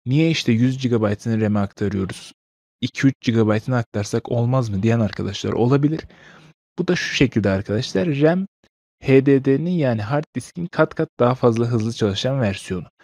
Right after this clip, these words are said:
Yani S S D kullananların bu adımı pek yapmasına gerek yok ama yine de bilgisayarınız yavaş çalışıyorsa yapmanızı öneririm. S S D'de daha uygun olur. Mesela yüz gigabayt hard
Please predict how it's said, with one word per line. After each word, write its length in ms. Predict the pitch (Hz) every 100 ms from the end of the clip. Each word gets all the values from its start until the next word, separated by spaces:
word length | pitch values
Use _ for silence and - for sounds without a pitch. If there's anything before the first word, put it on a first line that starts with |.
| - _ _
Yani 200 | 120 123 -
S 300 | 131 - 139
S 140 | -
D 80 | 202
kullananların 760 | - 160 147 139 143 165 180 151
bu 100 | 156
adımı 240 | 151 151
pek 240 | 147 151 -
yapmasına 420 | 127 - 120 139
gerek 300 | 131 135 151 -
yok 200 | 135 -
ama 200 | 135 143
yine 220 | 143 139
de 100 | 127
bilgisayarınız 640 | 123 113 123 135 120 98
yavaş 260 | 104 117 127
çalışıyorsa 500 | 120 104 - 113 107
yapmanızı 460 | 98 107 110 104
öneririm. 500 | 101 107 120 127 143 - _ - - _ 123
S 260 | 117 127
S 140 | - -
D'de 280 | 143 151
daha 180 | 135 113
uygun 320 | 139 131 113
olur. 200 | 95 110
Mesela 520 | 135 123 - 110 110 110 - - _
yüz 320 | 131 143 143
gigabayt 440 | 131 120 117 120 -
hard 200 | -